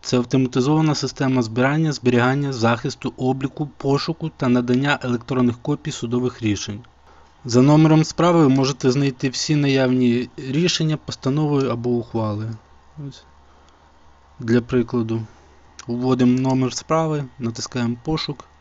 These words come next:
Бачимо всі наявні документи стосовно даної справи. Ухвали, рішення, постанова, перша, друга і третя інстанція.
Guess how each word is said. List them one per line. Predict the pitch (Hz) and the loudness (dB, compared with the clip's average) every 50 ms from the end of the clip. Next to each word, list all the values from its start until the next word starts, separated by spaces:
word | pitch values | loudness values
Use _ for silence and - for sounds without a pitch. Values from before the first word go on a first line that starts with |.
| _ _ _ - - - - _ _ _ _ - _ _ - - _ _ _ _ _ _ - _ - - - - 151 | _ _ _ -20 -20 -20 -20 _ _ _ _ -20 _ _ -20 -20 _ _ _ _ _ _ -20 _ -20 -20 -20 -12 -8
Бачимо | 135 135 139 135 - 147 135 135 131 | -4 -2 0 0 2 2 2 2 2
всі | 127 - - 165 | 2 0 0 2
наявні | 160 151 143 139 139 135 135 135 123 | 2 4 4 4 2 2 2 2 2
документи | 123 123 - 143 151 156 160 165 165 - - 147 139 127 - - - - _ _ _ _ _ _ _ - - _ - - - - - - - - - - - - | 0 -2 -2 0 0 2 2 2 0 0 -2 -4 -4 -6 -10 -16 -20 -20 _ _ _ _ _ _ _ -20 -20 _ -20 -20 -20 -20 -20 -20 -20 -20 -20 -20 -16 -12
стосовно | 127 - - 131 127 131 127 120 | -10 -6 -4 -2 0 2 2 2
даної | 117 117 117 117 113 117 113 113 107 | 0 0 0 0 0 0 0 -2 -4
справи. | - - - 104 95 92 92 95 101 104 104 - - - - - - - - - - - - - - - - - - - - - - | -6 -8 -10 -10 -8 -8 -10 -12 -12 -14 -14 -16 -20 -20 -20 -20 -20 -20 -20 -20 -20 -20 -20 -20 -20 -20 -20 -20 -20 -20 -20 -20 -12
Ухвали, | - 123 - - 175 175 175 175 170 160 147 143 131 123 - - - - | -12 -12 -8 -4 -2 0 2 2 2 2 0 -2 -4 -8 -12 -20 -10 -6
рішення, | 139 156 170 160 - - 143 135 127 120 | -2 -2 -2 -2 -2 -2 -2 -2 -2 -4
постанова, | - - - - - 120 120 143 151 151 143 131 120 117 113 - - - - - - - - - - - - - | -6 -10 -16 -8 -4 -2 -2 0 0 -2 -2 -2 -2 -4 -6 -10 -18 -20 -20 -20 -20 -20 -20 -20 -20 -20 -14 -4
перша, | - 151 156 151 - - 131 | 2 2 2 2 2 -2 -2
друга | 117 120 135 143 139 127 | -2 -2 -2 0 2 0
і | 113 | 0
третя | 113 - 120 120 120 120 123 | 0 0 -2 -2 0 0 0
інстанція. | 117 117 113 - - 113 107 104 101 - - - 104 101 107 | 0 0 -2 -4 -6 -6 -4 -4 -6 -8 -10 -12 -10 -12 -12